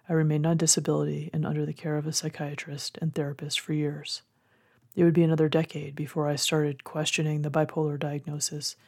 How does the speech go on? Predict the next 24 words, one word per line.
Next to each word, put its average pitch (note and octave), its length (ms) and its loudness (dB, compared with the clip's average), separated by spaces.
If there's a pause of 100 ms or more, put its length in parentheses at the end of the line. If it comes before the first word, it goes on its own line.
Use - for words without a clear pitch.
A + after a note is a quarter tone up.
(280)
which - 180 2
was E3 140 4
the D#3 140 2
opening D3 400 0
to - 140 -4
rethink D3 420 -2
everything D3 380 -2
else. C#3 360 -8 (1080)
The E3+ 100 0
third G3+ 280 6
post D3+ 300 0
in D3+ 100 -2
this D3 160 -4
series C#3+ 440 -4
will D#3+ 80 -16
cover D#3+ 280 2
my D3 220 -4
autoethnographic D#3 840 0
work, D3+ 340 -6 (540)
discovering D3+ 540 0
Dabrowski's C#3+ 560 -2
theory, D3 440 -4 (400)
stopping D#3 440 0
medication, C#3+ 720 -4